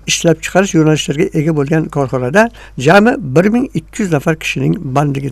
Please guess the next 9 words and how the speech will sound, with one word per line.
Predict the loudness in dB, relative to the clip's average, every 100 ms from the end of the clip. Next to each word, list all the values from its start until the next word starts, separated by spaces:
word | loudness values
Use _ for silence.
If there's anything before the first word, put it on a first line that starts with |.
| -6
ta'minlangan. | -4 -6 -6 -8 -12 -14 -16 2
Korxona | 4 6 6 6 4 0 0
hozirgi | 2 2 0
paytda | 2 0 2 0 0 -2
eksportyor | -2 -2 2 4 4 4 0
subyekt | 0 0 2 2 0 -4
sifatida | -4 -2 2 0 2
Turkiya, | 0 0 0 0
Rossiya, | 0 -2 -2